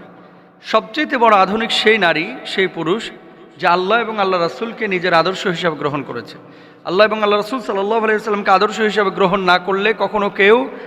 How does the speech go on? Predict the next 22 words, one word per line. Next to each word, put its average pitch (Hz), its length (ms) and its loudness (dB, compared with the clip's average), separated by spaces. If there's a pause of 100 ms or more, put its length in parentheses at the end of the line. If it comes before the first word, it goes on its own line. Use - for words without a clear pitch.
(140)
আধুনিক 190 340 4
হতে 180 200 -6
পারে 147 200 -2
না। - 100 -10 (920)
গুলশানে 269 360 0
যে 254 120 -4
ঘটনাটি 226 360 2
ঘটেছে, 202 600 -2 (240)
আইন 196 160 0
শৃঙ্খলা 208 340 -2
বাহিনী 202 220 2
এদের 190 180 0
ব্যাপারে 175 260 -2
অ্যাকশনে 160 340 -2
গিয়েছে। 151 380 -6 (500)
লজ্জা 196 600 2
লাগে, 160 260 0
এদের 180 180 -4
কি 196 100 -12
বাপ 170 260 2
মা 202 100 -4
নাই? 185 220 -2